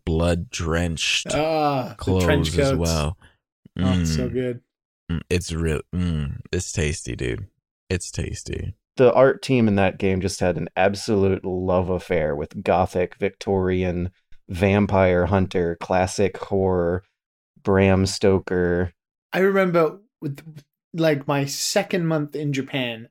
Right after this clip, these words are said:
Speaker 2: I went to Osaka to watch a Japanese metal band called Dir en Grey play in their hometown. And I remember going to Space Station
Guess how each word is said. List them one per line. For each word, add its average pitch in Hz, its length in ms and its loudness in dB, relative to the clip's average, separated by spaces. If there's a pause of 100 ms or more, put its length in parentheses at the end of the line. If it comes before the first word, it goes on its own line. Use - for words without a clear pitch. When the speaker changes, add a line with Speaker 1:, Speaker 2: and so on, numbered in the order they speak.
Speaker 2:
I 143 100 2
went 151 260 0
to - 140 -4
Osaka 147 800 -2 (200)
to 147 100 -2
watch 131 500 -4 (400)
a 131 80 -4
Japanese 143 500 0
metal 143 220 0
band 127 280 -4
called 123 220 -4
Dir 143 240 2
en 131 160 -4
Grey 123 360 0
play 123 600 -4
in 131 160 -6
their 120 240 -4
hometown. 127 760 -4 (720)
And 151 340 2
I 147 120 2
remember 165 320 2
going 147 300 2
to 139 200 -2
Space 180 340 2
Station 139 540 -2